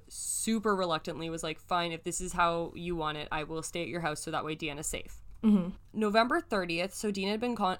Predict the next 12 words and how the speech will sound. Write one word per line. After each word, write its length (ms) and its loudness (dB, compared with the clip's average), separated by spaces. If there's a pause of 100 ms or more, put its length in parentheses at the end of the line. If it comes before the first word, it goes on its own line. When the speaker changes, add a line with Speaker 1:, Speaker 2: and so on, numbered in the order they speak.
(120)
Speaker 1:
gone 240 2
for 120 -6
a 40 -4
couple 240 -2
days 220 -2
already 260 -6
at 80 -10
this 120 -10
point. 320 -6 (1200)
On 120 -2
November 240 0
thirtieth, 320 -2